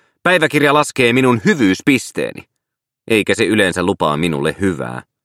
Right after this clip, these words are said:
Eikä siinä kaikki. Päiväkirja korjaa aina, jos vähänkin lipeän totuudesta. Minun täytyy sietää tällaista roskaa, koska tämän päiväkirjan on ohjelmoinut haisupeppu Oodin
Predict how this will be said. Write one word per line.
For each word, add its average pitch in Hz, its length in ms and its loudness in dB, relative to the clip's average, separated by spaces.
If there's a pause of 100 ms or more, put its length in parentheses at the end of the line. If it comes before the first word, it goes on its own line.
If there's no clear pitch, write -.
(580)
Eikä 151 320 2
siinä 151 420 2
kaikki. 156 640 -2 (440)
Päiväkirja 180 560 2
korjaa 131 480 2 (100)
aina, 220 300 2
jos 135 240 2
vähänkin 196 500 2
lipeän 92 420 2
totuudesta. 107 760 -2 (720)
Minun 156 280 2
täytyy 151 320 2
sietää 147 440 2
tällaista 135 440 0
roskaa, 120 540 -2 (280)
koska 156 240 0
tämän 175 300 0
päiväkirjan 135 580 0
on 147 180 0
ohjelmoinut 123 600 0
haisupeppu 185 920 0
Oodin 190 420 4